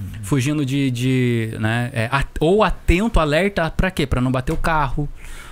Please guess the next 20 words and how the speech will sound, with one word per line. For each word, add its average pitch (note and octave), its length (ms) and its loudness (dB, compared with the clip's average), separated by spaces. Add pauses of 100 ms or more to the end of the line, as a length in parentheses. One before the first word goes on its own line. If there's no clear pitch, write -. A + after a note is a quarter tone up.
(140)
né? G#2 300 4
Pra B2+ 160 2
não C3+ 80 4
matar C3+ 280 2
ninguém, C#3+ 460 2
pra B2 120 0
não B2 80 0
atropelar B2 360 2
ninguém. C#3+ 440 0
Então E3+ 360 0
é D3 80 0
um F#3 80 0
estado C#3 380 -2
de C3 100 -2
alerta A#2+ 380 0
da A#2 80 -2
nossa A#2 220 0
mente C#3 260 -2
que D3+ 120 0
é G#2+ 180 0